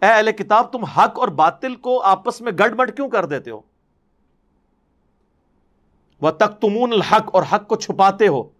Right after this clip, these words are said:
व अंतुम तालमून, जबकि तुम जानते तो हो। सर, ये सेम काम मुसलमानों के उलमा भी कर रहे हैं, हक और बातिल को गड़बड़ कर देंगे।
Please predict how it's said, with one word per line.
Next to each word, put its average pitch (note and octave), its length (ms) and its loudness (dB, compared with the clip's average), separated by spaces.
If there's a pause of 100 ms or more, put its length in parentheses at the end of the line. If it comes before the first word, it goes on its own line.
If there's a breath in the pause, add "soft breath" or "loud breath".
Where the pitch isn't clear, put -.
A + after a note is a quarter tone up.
(340)
व E3+ 60 4
अंतुम A#3 360 2
तालमून, F#3+ 480 2
जबकि F#3+ 260 0
तुम F3+ 160 -6
जानते C3+ 340 -6
तो B2+ 140 -10
हो। F2+ 240 -16 (580)
सर, A#3+ 200 0
ये G3+ 240 -2
सेम B3 520 0
काम G3+ 360 0 (1200)
मुसलमानों F#3 520 -2
के F#3 80 -2
उलमा C#3+ 240 -2
भी B2+ 120 -8
कर G2+ 160 -12
रहे F2+ 160 -20
हैं, - 80 -20 (280)
हक F3+ 180 0
और G#3+ 100 0
बातिल E3+ 300 0
को F#3 120 -4
गड़बड़ D#3+ 340 -4
कर G3+ 160 -12
देंगे। G3+ 240 -18